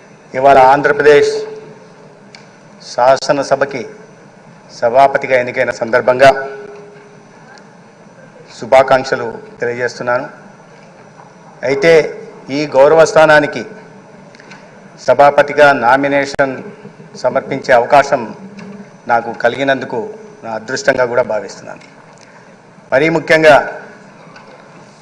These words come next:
ఆంధ్రప్రదేశ్ శాసనసభలో మొదటిసారి శాసనసభ్యుడిగా ఎదిగిన సందర్భంగా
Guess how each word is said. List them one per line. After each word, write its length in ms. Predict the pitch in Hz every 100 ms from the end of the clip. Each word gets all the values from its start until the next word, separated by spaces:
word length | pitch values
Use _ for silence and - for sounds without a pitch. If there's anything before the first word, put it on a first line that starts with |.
| - - - _ - - - - - - - 135
ఆంధ్రప్రదేశ్ 560 | 170 165 170 170 - 147
శాసనసభలో 640 | 143 160 156 156 147 131 - - - - - - 523 - - - - - - -
మొదటిసారి 520 | 123 139 143 156 139
శాసనసభ్యుడిగా 920 | 131 139 135 147 143 135 98 147 139
ఎదిగిన 320 | 135 135 135 123
సందర్భంగా 600 | 127 120 120 127 127